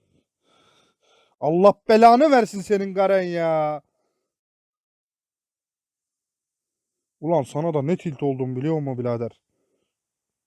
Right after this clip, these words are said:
Öldü lan. Oha ne vurdum oğlum ben. Onu size bıraktım, ben bunu kovalıyorum.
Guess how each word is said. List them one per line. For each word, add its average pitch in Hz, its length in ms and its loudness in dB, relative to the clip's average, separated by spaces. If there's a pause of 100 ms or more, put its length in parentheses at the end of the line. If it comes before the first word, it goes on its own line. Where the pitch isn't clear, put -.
(1900)
Öldü 175 300 -2
lan. 151 200 0 (1120)
Oha 131 340 0
ne 160 140 -4
vurdum 202 340 -6
oğlum 190 260 -4
ben. 135 240 -4 (2500)
Onu 151 240 -4
size 175 240 0
bıraktım, 180 380 -2
ben 160 160 -4
bunu 165 140 -4
kovalıyorum. 143 500 -2